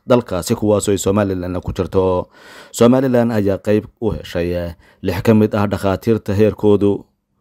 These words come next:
waxbarashadu uu sarreeyo, kuwaasi oo ku kala takhasusay saddex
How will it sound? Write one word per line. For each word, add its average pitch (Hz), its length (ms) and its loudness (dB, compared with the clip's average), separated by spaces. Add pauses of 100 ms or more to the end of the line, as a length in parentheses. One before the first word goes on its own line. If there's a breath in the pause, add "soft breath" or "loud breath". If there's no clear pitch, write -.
(540)
waxbarashadu 101 800 0
uu 98 240 0
sarreeyo, 82 560 -2
kuwaasi 110 480 2
oo 101 240 2
ku 135 160 -2
kala 80 160 -8
takhasusay 85 800 -6 (400 loud breath)
saddex 117 320 2